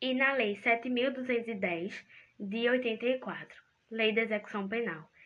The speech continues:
e os requisitos de progressão de regime não abrangidos pelo parágrafo quinto deste artigo. Inciso três. Adequação dos resultados na colaboração dos resultados mínimos exigidos nos incisos um, dois, três, quatro e cinco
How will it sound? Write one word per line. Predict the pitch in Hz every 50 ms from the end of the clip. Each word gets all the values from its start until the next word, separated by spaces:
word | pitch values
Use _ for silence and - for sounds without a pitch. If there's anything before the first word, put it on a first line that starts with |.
| - - _ -
e | 233 262
os | 269 254
requisitos | - 247 262 262 254 - 269 233 208 214 202 196 - -
de | 208 220 214
progressão | - 220 226 240 254 269 269 269 262 - - 240 220 214
de | 214
regime | 208 226 247 247 226 190 185 170 165 165 165 180 196 - - - - - _ _
não | - 226 240 247 262 285
abrangidos | 294 277 254 269 277 285 269 254 226 220 208 190 196 - -
pelo | - 220 214 208
parágrafo | - 226 220 208 196 190 190 - - 262 262 262
quinto | - - 208 202 208 - 240 220
deste | 196 196 202 208 - - -
artigo. | 262 254 254 - - - 185 - - - _ _ _ _ _ _ _ _ _ _ _
Inciso | 262 294 285 - 302 269 247 294 311
três. | - - 196 170 156 156 - - - - _ _ -
Adequação | 233 233 233 240 247 247 277 269 269 269 - 285
dos | 285 285 285
resultados | 262 277 269 254 269 262 - 240 208 196 196 208 214
na | 214 214 208 208
colaboração | - - 247 254 254 254 262 269 277 277 - - 233 220
dos | - -
resultados | - 233 226 233 233 - 208 190 190 196 208
mínimos | 226 226 233 247 254 247 254 262 262 262 254 240
exigidos | 247 240 233 233 233 220 208 202 202 185 185 202
nos | 208 208 208 202 196
incisos | 220 233 - - 196 165 156 - 151 - - - _ _
um, | 254 277 285 294 302 285
dois, | 220 220 208 220 - - -
três, | - 202 190 180 190 - -
quatro | - - - 208 196 202 202 240
e | 269 277
cinco | 269 - - 180 160 156 - -